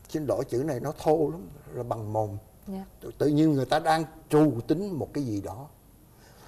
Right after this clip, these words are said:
Speaker 1: Bây giờ chúng ta nhìn kỹ, ông Ngoại trưởng Nga Lavrov, ông hiện cũng đang chu du những nước này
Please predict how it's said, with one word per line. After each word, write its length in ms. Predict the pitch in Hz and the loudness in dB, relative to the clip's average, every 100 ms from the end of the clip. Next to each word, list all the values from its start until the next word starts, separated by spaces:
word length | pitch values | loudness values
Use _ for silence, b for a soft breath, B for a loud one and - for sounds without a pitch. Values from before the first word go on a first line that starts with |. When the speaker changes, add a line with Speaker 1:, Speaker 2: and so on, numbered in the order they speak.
| B - | B -20
Speaker 1:
Bây 360 | 185 233 180 | -20 -2 4
giờ 80 | 151 | 6
chúng 180 | 151 175 | 6 2
ta 60 | |
nhìn 240 | 175 139 123 | 4 2 2
kỹ, 260 | 110 131 - - - - - - - - - - - - - - - - - - - | 0 -2 -6 -18 -20 -20 -20 -20 -20 -20 -20 -20 -20 -20 -20 -20 -20 -20 -20 -20 -2
ông 380 | 170 180 180 180 | 2 2 2 -2
Ngoại 260 | 165 117 120 | -2 -2 0
trưởng 240 | 127 143 | 0 0
Nga 260 | 156 156 143 | -2 -4 -4
Lavrov, 480 | 147 143 - 170 156 - - | -4 -6 -6 -6 -6 -14 -10
ông 180 | 147 190 | -10 -4
hiện 340 | 131 127 156 | 4 4 4
cũng 240 | 160 170 233 | 0 -2 4
đang 200 | 190 190 | 4 4
chu 320 | 185 214 196 | 2 2 2
du 100 | 196 | -2
những 300 | 185 175 180 | -2 -2 -2
nước 140 | 214 233 | -4 -6
này 220 | 143 | -8